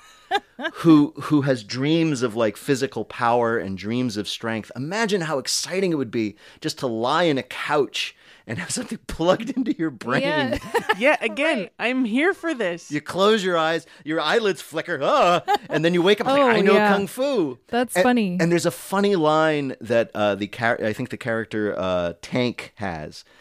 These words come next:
Speaker 2: uh, the, the operator, where he says, "Oh, he's a
Speaker 1: Mm-hmm.
Speaker 2: machine. He can, just can suck this up," as if his
Speaker 1: Mm-hmm.
Speaker 2: ability to lie there and get this knowledge injected into his brain is
Speaker 1: <laughs>
Speaker 2: itself impressive, right?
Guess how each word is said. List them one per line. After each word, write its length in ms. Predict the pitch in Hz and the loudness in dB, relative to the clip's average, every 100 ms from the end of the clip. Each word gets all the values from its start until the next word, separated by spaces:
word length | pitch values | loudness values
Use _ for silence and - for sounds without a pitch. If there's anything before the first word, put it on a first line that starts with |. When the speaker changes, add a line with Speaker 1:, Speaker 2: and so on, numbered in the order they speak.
| _ _ - | _ _ -10
Speaker 2:
uh, 140 | 95 | -8
the, 120 | 90 92 | -8 -6
the 120 | 104 | -2
operator, 680 | 107 117 107 87 80 85 - | 0 0 -2 -4 -4 -8 -10
where 160 | 95 92 | -10 -8
he 80 | 90 | -8
says, 240 | 92 - | -8 -4
"Oh, 200 | 131 117 | 0 0
he's 200 | 107 175 | 2 0
a 40 | |
Speaker 1:
Mm-hmm. 40 | 165 | 0
Speaker 2:
machine. 560 | 151 - 143 147 127 98 | 0 0 4 4 4 0
He 100 | 117 | -4
can, 100 | 113 | -6
just 200 | 87 - | -6 -10
can 100 | 85 | -6
suck 380 | - 139 117 123 | -2 -2 -4 -4
this 240 | 113 - | -2 0
up," 200 | 120 - - - - | -4 -4 -20 -20 -6
as 160 | 127 123 | -4 0
if 140 | 160 | -2
his 160 | 151 131 | -2 -2
Speaker 1:
Mm-hmm. 120 | 135 | 0
Speaker 2:
ability 460 | 156 160 175 156 143 | 2 2 4 2 0
to 60 | |
lie 380 | 123 113 117 143 | -2 0 2 4
there 320 | 135 127 120 | 4 2 2
and 220 | 120 120 117 | -2 -6 -2
get 180 | 131 | -2
this 240 | 120 110 113 | -2 -8 -6
knowledge 480 | 107 117 131 120 110 | -4 0 0 -2 -4
injected 540 | 107 113 131 147 127 | -4 -2 -2 -2 0
into 200 | 110 110 | 0 0
his 120 | 107 | -2
brain 540 | 90 110 113 127 - 320 | -4 -4 0 0 0 2
is 180 | 143 123 | 2 0
Speaker 1:
<laughs> 60 | |
Speaker 2:
itself 500 | 135 302 151 147 - | 0 0 4 4 4
impressive, 720 | 127 120 - 143 - 95 82 - | -2 -4 -2 -2 -2 -4 -6 -10
right? 420 | 254 113 113 | -4 -2 -2